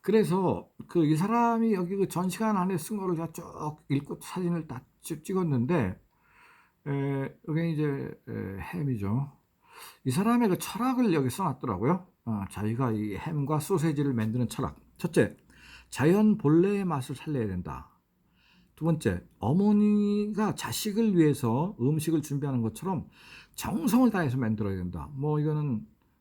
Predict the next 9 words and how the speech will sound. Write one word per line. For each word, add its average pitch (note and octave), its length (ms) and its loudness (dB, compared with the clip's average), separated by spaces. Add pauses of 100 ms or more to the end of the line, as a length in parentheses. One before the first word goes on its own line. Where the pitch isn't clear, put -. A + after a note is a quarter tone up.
(160)
그 A2 220 -2
셰프로서는 C#3 600 0
뭐 A2+ 120 -4
당연히 A2+ 440 2
그런. A2 380 -6 (800)
그다음에 F#3 260 2
나의 C#3 400 4
햄이나 F3 500 2
소세지는 C#3 680 0